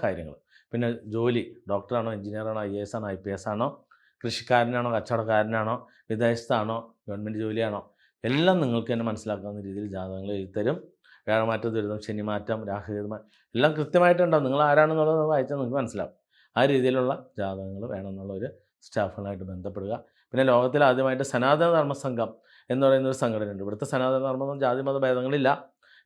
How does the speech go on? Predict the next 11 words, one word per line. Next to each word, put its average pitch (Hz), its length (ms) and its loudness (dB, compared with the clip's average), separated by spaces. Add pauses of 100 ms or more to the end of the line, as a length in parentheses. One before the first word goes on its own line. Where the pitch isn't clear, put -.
യാതൊരുവിധ 143 400 6
പ്രവേശന 131 420 4
ഫീസും 135 300 -4
ആസരില്ലാത്തൊരു 110 640 -4
സംഘടനയാണ്. 95 480 -8 (460)
ഈ 147 120 4
സംഘടനയുടെ 127 420 0
നേതൃത്വത്തിൽ 120 400 -2
എല്ലാ 117 200 2
മാസത്തിലും 117 460 0 (420)
ആയില്യം 143 300 4